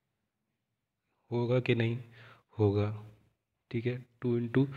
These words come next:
थ्री इंटू सेवन हुआ। ठीक है, अब इस वन बाई थ्री को हम, मैं इस तरह से नहीं लिख सकता, बिल्कुल लिख सकता हूँ,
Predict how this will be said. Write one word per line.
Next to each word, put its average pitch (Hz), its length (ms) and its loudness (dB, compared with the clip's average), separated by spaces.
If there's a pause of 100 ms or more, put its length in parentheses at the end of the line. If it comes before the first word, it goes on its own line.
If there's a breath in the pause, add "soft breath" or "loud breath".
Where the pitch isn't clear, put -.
(420 loud breath)
थ्री 123 180 2
इंटू 123 300 4 (520)
सेवन 107 320 4
हुआ। 104 220 2 (960 loud breath)
ठीक 131 160 2
है, 143 80 8 (180)
अब 127 300 2
इस 139 140 2
वन 143 180 12
बाई 139 140 10
थ्री 139 200 10
को 143 140 8
हम, 143 120 6 (260)
मैं 135 300 8
इस - 160 2
तरह 139 160 12
से 139 140 4
नहीं 139 120 10
लिख 135 160 8
सकता, 135 300 0 (340)
बिल्कुल 120 260 4
लिख 120 140 4
सकता - 280 0
हूँ, 131 120 2